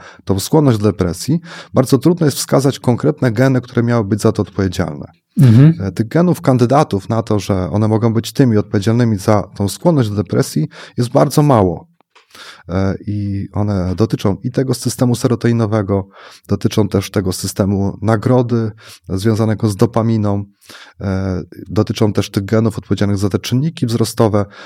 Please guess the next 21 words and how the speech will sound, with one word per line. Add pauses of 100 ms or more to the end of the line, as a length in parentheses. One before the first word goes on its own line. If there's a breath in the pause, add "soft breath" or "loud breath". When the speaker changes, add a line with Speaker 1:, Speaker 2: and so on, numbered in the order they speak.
(100)
Speaker 1:
ale
żaden
z
tych
genów,
e,
nie
jest
czymś
takim,
takim
strzałem
w
dychę, (360 loud breath)
w
dziesiątkę,
że
to
jest
ten
gen,